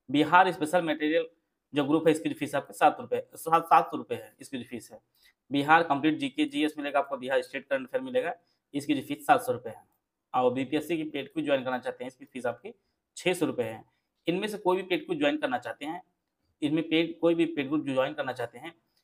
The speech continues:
आप ये हमारे जो तीन नंबर दिए गए, इस पे कॉल या WhatsApp कर जो है, जानकारी प्राप्त कर सकते हैं। और यह paid quiz ज्वाइन करके जो है, आप अपनी तैयारी को बेहतर कर सकते हैं।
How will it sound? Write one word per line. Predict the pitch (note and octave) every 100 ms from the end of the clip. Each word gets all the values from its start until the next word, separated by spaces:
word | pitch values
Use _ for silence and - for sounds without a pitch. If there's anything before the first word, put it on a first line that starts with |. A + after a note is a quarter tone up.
| _ _ _ _ C3+
आप | C#3 - D3
ये | C#3+
हमारे | D3 C#3+
जो | D3+
तीन | D3 C#3
नंबर | B2 B2
दिए | D3
गए, | D3
इस | C3
पे | C3+
कॉल | C#3 C3
या | B2+
WhatsApp | B2 -
कर | C3
जो | A#2 B2
है, | E3+ _ _ -
जानकारी | A#2+ F#3 C3+ A#2+
प्राप्त | A#2 A#2
कर | C#3
सकते | C3 D#3
हैं। | E3+ G3 _ _ _ _ -
और | C3+ D3
यह | F#3+ F#3
paid | E3+ E3
quiz | E3+ D3
ज्वाइन | D3 D#3
करके | C#3 B2+
जो | B2
है, | D3 - _ _ _ -
आप | F3+ F#3
अपनी | E3+ D3+
तैयारी | D3 C3+
को | - D3
बेहतर | B2+ D3+
कर | - C#3+
सकते | A#2+ -
हैं। | A2+